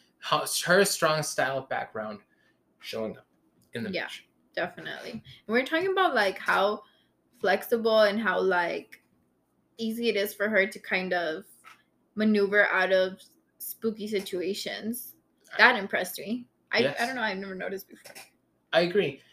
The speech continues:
Speaker 1: Uh, granted, we don't see her, like, all the time, all the time. She, there was that, that, like, break during the pandemic.
Speaker 2: Yeah.
Speaker 1: Uh, but she's back to the regu-, regularly scheduled programming as a top compe-, women's competitor.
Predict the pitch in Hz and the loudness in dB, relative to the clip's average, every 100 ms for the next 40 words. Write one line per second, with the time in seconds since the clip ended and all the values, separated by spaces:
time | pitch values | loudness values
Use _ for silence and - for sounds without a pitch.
0 | _ 143 175 175 233 240 233 240 214 220 | _ 2 4 6 6 6 4 2 2 2
1 | 180 139 - - 143 147 131 131 117 113 | 2 2 -2 2 2 4 0 -2 -2 -2
2 | - 107 101 117 139 127 120 117 - _ | -4 -12 -6 -4 -2 -4 -4 -6 -6 _
3 | _ - 117 110 - 127 117 117 113 107 | _ 0 4 2 2 0 0 -2 -2 -2
4 | 113 110 123 127 123 - - 101 143 113 | -4 0 0 0 -4 -12 -12 -10 -2 4
5 | 113 110 - _ _ 139 131 131 147 139 | 4 2 -6 _ _ 4 4 2 -4 0
6 | 143 151 160 151 147 139 143 156 147 - | 0 0 -4 2 2 2 0 -2 -8 -2
7 | 131 143 156 156 143 - 131 127 - 180 | 0 0 -2 -4 -6 -2 -4 -4 -8 -6
8 | 180 156 143 147 147 143 - 143 139 127 | -2 -2 -2 -2 -2 -2 -8 -10 -10 -6
9 | 151 139 147 135 - - 156 175 120 - | -4 -2 -2 -4 -10 -6 -4 -2 -4 -6